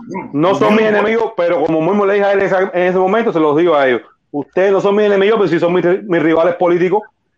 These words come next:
Speaker 2: actualmente, como yo pienso, y en una Cuba futura", ¿me entiendes? Y en ese marco cívico y pacífico podemos conversar las diferencias, pero ya no me voy a sumar a algo de lo, con lo cual no me siento identificado. ¿Así tan claro?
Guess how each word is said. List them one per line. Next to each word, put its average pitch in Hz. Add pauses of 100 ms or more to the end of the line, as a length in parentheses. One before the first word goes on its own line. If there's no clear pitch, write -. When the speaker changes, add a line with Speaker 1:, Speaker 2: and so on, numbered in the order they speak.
(320)
Speaker 2:
actualmente, 160
como 147
yo 175
pienso, 180
y 202
en 175
una 170
Cuba 170
futura", 127 (240)
¿me 127
entiendes? 196 (680)
Y 143
en 151
ese 196
marco 208
cívico 185 (420)
y 147
pacífico 156 (640)
podemos 156
conversar 180
las 185
diferencias, 185
pero 151
ya 151
no 165
me 165
voy 170
a 175
sumar 165
a 165
algo 175 (260)
de 143
lo, 139
con 151
lo 143
cual 165
no 160
me 156
siento 156
identificado. 117 (380)
¿Así 123
tan 180
claro? 196